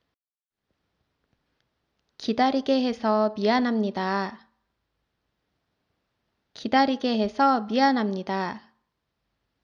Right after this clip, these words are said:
제 뜻은 그런 게 아닙니다.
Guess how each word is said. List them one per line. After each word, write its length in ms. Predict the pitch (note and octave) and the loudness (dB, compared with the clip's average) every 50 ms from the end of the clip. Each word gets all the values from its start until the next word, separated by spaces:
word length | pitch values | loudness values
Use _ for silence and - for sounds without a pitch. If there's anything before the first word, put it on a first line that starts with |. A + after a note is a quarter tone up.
| _ _ _ _ _ _ _ _ _ _ _ _ _ _ _ _ _ _ _ _ _ _ _ _ _ _ _ _ _ _ _ _ _ _ _ _ _ _ - | _ _ _ _ _ _ _ _ _ _ _ _ _ _ _ _ _ _ _ _ _ _ _ _ _ _ _ _ _ _ _ _ _ _ _ _ _ _ -4
제 260 | - A3 G#3 G#3+ - | -2 -2 -2 0 0
뜻은 640 | - C#4 C#4 C#4 C4+ B3 B3+ C4 C4 B3+ B3 A#3 | 0 0 0 0 0 0 2 2 2 2 0 -2
그런 340 | - - A3 A3+ A#3 B3 B3+ | -2 0 0 2 2 2 2
게 100 | C4 B3+ | 2 2
아닙니다. 1000 | A3+ F#3+ F#3 G3 A3+ B3 B3 A#3 A3 A3 G3+ F#3+ F#3+ G3 G3+ F#3+ F#3+ G#3+ - _ | 2 2 2 0 0 2 2 2 0 0 0 0 0 0 0 -2 -4 -6 -10 _